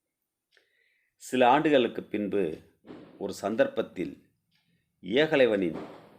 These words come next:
வில்வித்தை திறமை அர்ஜுனனுக்கு தெரிந்தது. அர்ஜுனன் துரோணரிடம் இதனை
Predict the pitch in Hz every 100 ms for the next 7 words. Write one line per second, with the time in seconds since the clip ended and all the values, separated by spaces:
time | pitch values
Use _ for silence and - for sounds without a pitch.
0 | - 104 143 147 - 117 95 95 92 90
1 | 85 73 - _ _ - 95 107 127 98
2 | - - - 87 82 78 - - _ _
3 | _ _ _ _ - - - _ _ -
4 | 110 135 127 95 76 - - - - -
5 | _ _ - 120 139 131 104 85 71 -
6 | _ _ - 92 95 90 69